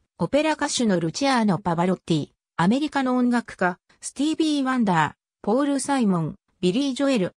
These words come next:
アイルランドの音楽家であるボノに授与されている。二千五年から二千九年にかけては、ブライアン・ウィルソン、ジェームス・テイラー、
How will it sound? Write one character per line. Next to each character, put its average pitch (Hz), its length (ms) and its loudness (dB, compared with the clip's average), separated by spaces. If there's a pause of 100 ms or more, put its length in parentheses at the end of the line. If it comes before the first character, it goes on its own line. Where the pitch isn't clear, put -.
(140)
ア 202 160 2
イ 302 80 -2
ル 320 100 -2
ラ 311 140 0
ン 285 80 -4
ド 220 100 2
の 175 180 2
音 214 160 0
楽 269 280 -2
家 254 100 0
で 240 140 0
あ 247 80 0
る 247 100 0
ボ 233 160 -2
ノ 196 140 2
に 170 180 -2 (260)
授 196 180 -2
与 214 140 -2
さ 156 120 -6
れ 175 100 -2
て 180 140 -4
い 151 160 -2
る。 131 160 -8 (580)
二 190 140 0
千 311 260 -2
五 247 140 2
年 254 200 0
か 247 140 -2
ら 233 120 2
二 202 120 4
千 285 280 -4
九 285 260 -2
年 220 240 2
に 151 100 -4
か 202 160 -6
け 202 140 -2
て 170 120 -2
は、 143 220 0 (240)
ブ 170 140 0
ラ 247 100 2
イ 285 140 -2
ア 277 80 0
ン・ 269 80 -2
ウ 277 60 -4
ィ 269 120 -2
ル 226 100 0
ソ 180 200 -2
ン、 156 120 -4 (260)
ジ 175 100 0
ェ 262 100 2
ー 285 60 -2
ム 277 100 -2
ス・ - 120 -8
テ 302 220 0
イ 240 60 0
ラ 175 300 0
ー、 - 20 -20